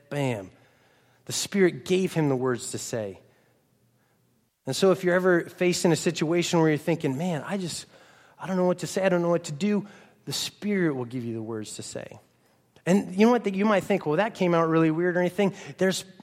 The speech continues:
the Spirit is working. He is with you. And, and I love this because Jesus isn't just saying, like, "Hey, the world's gonna hate you and everything. Just go be awesome. Go be strong, toughen up." Yeah. He knows that we are weak.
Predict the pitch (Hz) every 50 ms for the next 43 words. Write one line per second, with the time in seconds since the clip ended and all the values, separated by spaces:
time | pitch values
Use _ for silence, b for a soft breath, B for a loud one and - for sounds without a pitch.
0 | _ - 143 147 - - - - - 226 226 226 214 196 185 160 170 185 240 254
1 | 247 - 135 107 92 87 - - _ _ _ _ _ _ _ _ _ _ _ _
2 | _ _ _ _ _ _ _ _ _ _ _ _ _ _ _ _ - - 208 208
3 | 175 139 127 - b b b b b b b b 147 147 175 226 226 - - 170
4 | 139 113 95 92 - - _ b b b b 180 190 185 196 196 190 185 202 233
5 | 226 202 - - 175 - - 180 147 143 202 240 220 - 196 170 165 160 143 135
6 | 139 - - 175 156 147 143 139 135 127 120 - 185 190 185 160 123 98 - -
7 | - - - 127 147 151 139 151 165 156 151 160 170 170 165 - 185 175 170 165
8 | 165 165 160 160 156 165 175 170 165 160 151 147 - 185 180 160 170 175 175 170
9 | 170 170 170 - - - 156 135 120 104 95 - b b b b b b b b
10 | b b b - 165 165 185 170 - - - 196 196 190 180 165 147 - 190 180
11 | 156 - 190 185 185 190 180 170 143 113 - 180 190 196 196 190 185 160 123 -
12 | b b b b b b b b b b b b b b b b b b _ _
13 | _ _ _ _ _ _ _ - 175 180 185 196 214 233 208 170 170 165 143 135
14 | 131 135 127 120 110 110 113 110 98 95 - - -